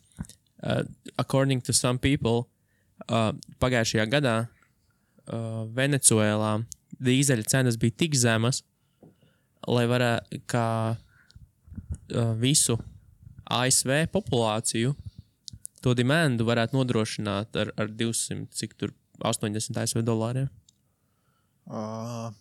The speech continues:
Speaker 2: nu, droši vien, bet, nu, Venecuēlā ir <laughs> citas problēmas.
Speaker 1: Un, un zini, kas tas īstenībā, tas ir tā kā, kur, tas ir tā kā ar to lāci. Nu, tā kā labi un slikti vienlaicīgi, jo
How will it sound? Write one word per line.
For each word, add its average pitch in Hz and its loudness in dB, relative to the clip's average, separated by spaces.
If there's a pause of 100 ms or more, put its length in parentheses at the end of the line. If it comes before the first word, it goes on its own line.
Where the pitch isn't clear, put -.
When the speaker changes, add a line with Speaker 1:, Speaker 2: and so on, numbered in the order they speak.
(360)
Speaker 2:
nu, 131 0
droši 139 0
vien, 165 2
bet, - -2
nu, 120 -2
Venecuēlā 117 0
ir - -4 (240)
<laughs> - -18
citas - -6
problēmas. - -4 (100)
Speaker 1:
Un, 170 6 (200)
un 139 2
zini, 156 2
kas 160 0
tas 143 0
īstenībā, 147 0
tas 120 0
ir 127 2
tā 117 -2
kā, 107 0 (920)
kur, 127 0 (100)
tas - 6
ir 165 2
tā 147 4
kā 135 4
ar 123 0
to 127 4
lāci. 123 2 (240)
Nu, 135 -2
tā 139 -2
kā 120 2 (140)
labi 135 2
un 123 2
slikti 143 2
vienlaicīgi, 160 2
jo 123 0